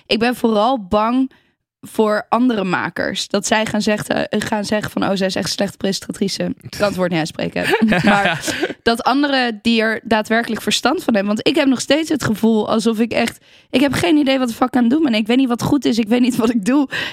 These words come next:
Speaker 1: Dus dan ben ik altijd bang dat andere makers zeggen van... oh, nou is zij aangenomen dan, want ze kan er echt geen hol van.
Speaker 2: Ja.
Speaker 1: Omdat ik het zelf nu niet zo goed kan beoordelen,
Speaker 2: Maar
Speaker 1: omdat ik
Speaker 2: je
Speaker 1: het
Speaker 2: moet
Speaker 1: nooit
Speaker 2: ook wel,
Speaker 1: gedaan
Speaker 2: denk ik,
Speaker 1: heb.
Speaker 2: beseffen dat jij niet bent aangenomen voor, zeg maar, je, voor je presentatieskills, maar ook vooral gewoon voor personality, hè?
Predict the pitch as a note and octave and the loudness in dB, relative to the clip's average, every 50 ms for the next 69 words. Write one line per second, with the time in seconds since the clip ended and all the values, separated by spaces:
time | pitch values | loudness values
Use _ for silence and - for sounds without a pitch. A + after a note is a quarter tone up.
0 | - _ - - B3+ A#3 - B3+ C4 C4 C#4 C#4 C#4+ C4 B3 A#3+ A#3+ G#3+ G3+ A#3 | -12 _ 0 0 2 2 4 2 2 4 2 2 0 0 0 0 -2 0 2 2
1 | A#3+ C4 C4+ A#3+ A3 G#3+ - - _ - G#3+ B3 C4 B3 A#3 A3+ A3+ A3 A3 A3+ | 2 2 0 0 0 -4 -8 -12 _ -2 0 2 2 2 2 2 0 0 0 -2
2 | A3+ - A3+ - - A3 A3 - G#3 - - G3 F#3+ F#3+ G3+ G3+ F#3+ F#3+ F#3+ F#3 | -2 -2 -4 -2 0 -2 -2 -2 -4 -4 -4 -4 -2 0 0 0 0 0 -2 -2
3 | F3+ F#3+ F3+ - - G3+ G3 F#3+ F#3+ G3 G3+ G3+ - G#3+ G3 F#3 F3+ F3+ F3 F3 | -2 -2 -4 -2 -2 -2 0 0 0 -2 -2 -2 -2 0 0 0 0 0 0 0
4 | F3+ F#3+ G3 G3 F3+ - - G3 - G3+ F#3+ G3 F#3+ G3+ G3+ - G3+ G#3 G3 G3 | 0 -2 -2 -4 -6 -4 -6 -4 -2 -2 -2 0 -2 -2 -4 -4 -6 -6 -6 -6
5 | G#3 F#3+ F3+ F3 E3 - - F3 - _ _ _ _ _ _ _ - C3+ A#3 B3+ | -8 -6 -6 -6 -6 -6 -8 -10 -12 _ _ _ _ _ _ _ 0 2 4 4
6 | B3+ C#4 - C#4+ - - C4+ C#4 C4+ B3 C#4 C4+ C4+ C4 A3+ - - B3 A#3 - | 4 2 0 -2 0 2 2 2 2 2 2 2 2 0 0 0 0 0 0 0
7 | - B3 - - A#3 A#3+ A3 G#3+ - B3 C4+ C4+ A#3+ A3+ G#3 G#3 A3+ G#3+ G#3+ A3 | -2 -2 0 2 2 2 2 0 0 0 0 0 0 0 2 2 4 4 4 2
8 | A3+ - C#3+ - - - - D#3 D#3 D3 D3 - - - - F#3+ F3+ F3 C#3 C3 | 2 2 2 4 4 4 4 2 2 2 2 4 4 2 2 0 0 0 0 0
9 | - D#3+ D#3 D3+ D3 C3 C3+ B2+ C3+ C3 C3 D3 D3 C#3+ C3+ C3+ F2 C3 C#3 C#3+ | 0 0 0 0 -2 -4 0 0 0 0 0 -2 -2 -2 -2 -2 0 -2 -2 -2
10 | - C3+ B2+ B2 B2 B2 B2 A#2+ - B2+ A#2 - _ _ _ - - A2+ A2+ - | -2 -2 -2 0 0 -2 -4 -4 -4 -4 -6 -6 _ _ _ -14 -12 -10 -6 -4
11 | C3 B2 A#2+ A#2 A#2+ A#2+ B2 A#2+ - - A#2+ A#2+ A#2+ - - B2 B2 A2+ A#2 A2+ | -2 0 0 0 0 0 -2 -4 -4 -2 -2 -2 -2 -2 0 -2 0 -2 -4 -4
12 | - A2+ A#2+ C3+ - C#3 C3 - - C3+ C3 C3+ C3+ C3 B2+ G2+ A#2+ A#2+ - - | -2 -2 -2 -2 -2 -4 -6 -4 -2 -2 -2 -2 -2 -4 -4 -4 -4 -6 -4 -4
13 | B2 A#2+ B2 A#2+ - C3 B2 A#2 - A#2 G#2+ - - B2 A2+ - A#2+ A#2 A#2+ A2 | -4 -2 -2 -2 -2 -2 -4 -4 -4 -6 -6 -4 -4 -4 -4 -2 -4 -4 -2 -4
14 | G2 - - G2 F#2+ F#2+ | -6 -6 -6 -6 -6 -6